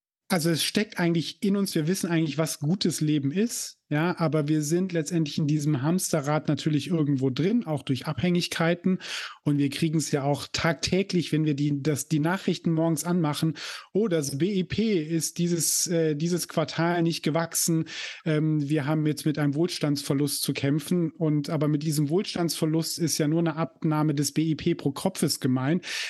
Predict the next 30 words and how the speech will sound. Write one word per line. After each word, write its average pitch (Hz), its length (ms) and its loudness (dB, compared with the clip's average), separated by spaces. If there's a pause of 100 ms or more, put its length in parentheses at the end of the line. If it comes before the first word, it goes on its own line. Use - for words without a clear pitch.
(120)
Was 143 320 0
das - 180 0
aber 160 280 2
genau 151 340 2
für 156 200 -2
den 143 300 0 (520)
einzelnen 180 560 2
Menschen 196 400 2
bedeutet, 135 680 0 (460)
wird 165 180 2
ja 156 80 4
überhaupt 143 280 0
gar 143 180 4
nicht 135 420 0
hinterfragt. 143 800 -2 (640)
Und 156 260 4
das 151 140 0
bedeutet 190 540 2
natürlich, 151 400 2
natürlich 156 420 2
für 147 140 0
ganz, 156 260 0
ganz 139 180 0
viele, 226 300 2
die, 160 160 -2
die 156 120 -2
ihren 139 200 2
Job 170 260 0
verlieren, 160 480 0
f-, - 300 -12